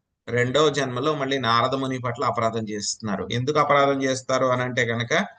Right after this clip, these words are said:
ఈ యొక్క మైథున సుఖభోగంలో పడిపోతే కనుక ఇలాంటి పనులే చేస్తాం అన్నమాట. ఇలాంటి పనులు చేసేటువంటి అవకాశం ఉందన్నమాట. So అందుకని మనము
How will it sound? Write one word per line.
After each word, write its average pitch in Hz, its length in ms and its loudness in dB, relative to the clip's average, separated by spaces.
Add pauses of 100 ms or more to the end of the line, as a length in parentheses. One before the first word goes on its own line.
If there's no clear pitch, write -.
(300)
ఈ - 20 -4
యొక్క 156 460 2
మైథున 139 520 0
సుఖభోగంలో 135 1000 2
పడిపోతే 127 580 -2
కనుక 123 300 -4
ఇలాంటి 123 480 0
పనులే 113 440 -2
చేస్తాం 113 320 -4
అన్నమాట. 98 300 -2 (520)
ఇలాంటి 120 300 0
పనులు 127 260 0
చేసేటువంటి 123 680 -2
అవకాశం 117 480 -2
ఉందన్నమాట. 101 520 -2 (680)
So 127 120 -2
అందుకని 123 500 2
మనము 127 640 0